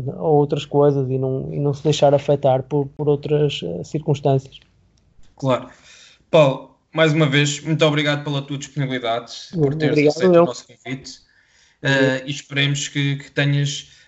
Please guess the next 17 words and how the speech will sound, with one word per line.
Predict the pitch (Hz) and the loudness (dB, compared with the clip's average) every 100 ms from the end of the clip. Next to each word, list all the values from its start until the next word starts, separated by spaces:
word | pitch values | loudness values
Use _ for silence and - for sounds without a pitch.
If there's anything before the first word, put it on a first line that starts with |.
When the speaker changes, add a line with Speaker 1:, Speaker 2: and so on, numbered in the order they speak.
| - | -6
Speaker 2:
eh, | 139 135 135 131 127 127 - | 0 2 4 2 -2 -6 -6
uma | 143 | -4
carreira, | 147 139 135 139 139 | -2 -2 0 0 0
ainda | 139 139 127 | 0 0 0
és, | 127 135 | -2 -6
ainda | 139 123 123 | -6 -4 -2
és | 123 | -2
jovem, | 110 127 131 139 | 0 -2 0 -2
que | |
tenhas | - 135 127 | -2 -4 -2
uma, | 139 131 135 | -2 -4 -4
uma | 131 127 | -4 0
grande | 135 131 | 0 -2
carreira | - 127 123 127 127 | -2 -4 0 0 0
de | 127 127 | -4 -2
muito | 131 | -4
sucesso, | 127 - 117 131 139 - - | -4 -2 0 0 -4 -10 -14